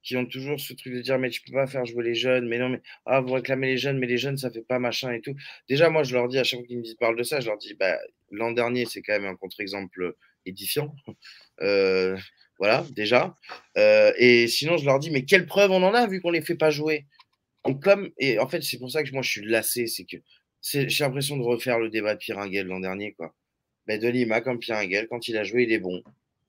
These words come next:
Donc peut-être que comme quand il joue, il est bon, bah, faut peut-être le faire jouer et pas se dire, bah, il est jeune, c'est une situation compliquée. Parce que je vois tellement de joueurs beaucoup plus en difficulté que lui sur le terrain.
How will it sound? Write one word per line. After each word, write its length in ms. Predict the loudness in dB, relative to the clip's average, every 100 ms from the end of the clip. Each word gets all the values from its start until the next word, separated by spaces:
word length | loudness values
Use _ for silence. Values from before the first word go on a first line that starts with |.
| _ _ -14
Donc 140 | -8
peut-être 340 | -4 -2 -2
que 100 | -2
comme 240 | -2 0 0
quand 200 | -2 -2
il 80 | -6
joue, 160 | -6
il 120 | -6
est 60 | -6
bon, 220 | -2 -2
bah, 100 | -2
faut 140 | -4 _
peut-être 160 | -6 -4
le 100 | -6
faire 160 | -4 -2
jouer 360 | 0 0 0 _ _ _
et 80 | -4
pas 160 | -2
se 140 | -2 -2
dire, 200 | 0 2
bah, 100 | 2
il 100 | 0
est 80 | 0
jeune, 220 | 0 -2
c'est 120 | -6
une 60 | -6
situation 380 | -4 -6 -8
compliquée. 480 | -10 -10 -4 -2 -2 _ _ _
Parce 140 | -10 -2
que 180 | -4 -4 -16 -20 -20 _ _ _ _ _
je 460 | 6 8 8 4
vois 160 | 6 4
tellement 320 | 6 4 4
de 40 | 4
joueurs 220 | 6 6
beaucoup 280 | 4 -2 -8
plus 200 | -4 -2
en 60 |
difficulté 580 | -2 -2 -4 -8 -10 -10
que 60 | -6
lui 100 | -6
sur 140 | -6
le 80 | -4
terrain. 360 | -2 -2 -4